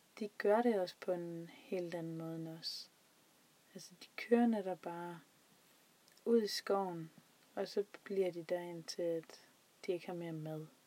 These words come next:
eller et eller andet. Hvor at jeg synes, noget af det, der måske også har været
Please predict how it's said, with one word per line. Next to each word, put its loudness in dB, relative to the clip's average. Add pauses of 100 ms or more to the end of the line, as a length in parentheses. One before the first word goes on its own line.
(140)
eller -10
et -8
eller -10
andet. -6 (640)
Hvor 2
at 0
jeg 0
synes, -8
noget 4
af 0
det, -6
der -6
måske -4
også -8
har -4
været -2